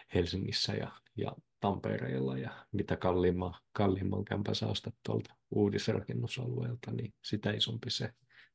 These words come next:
verohyöty sitten nykypäivänä on. Et siinä mielessä hyvä, hyvä juttu näille ja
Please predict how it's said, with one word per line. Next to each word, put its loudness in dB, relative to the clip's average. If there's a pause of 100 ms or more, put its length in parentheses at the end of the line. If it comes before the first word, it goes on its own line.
(120)
verohyöty 2
sitten -4
nykypäivänä -4
on. -6 (140)
Et -20 (600)
siinä 6
mielessä 4
hyvä, 2 (160)
hyvä 4
juttu -2
näille 2
ja 0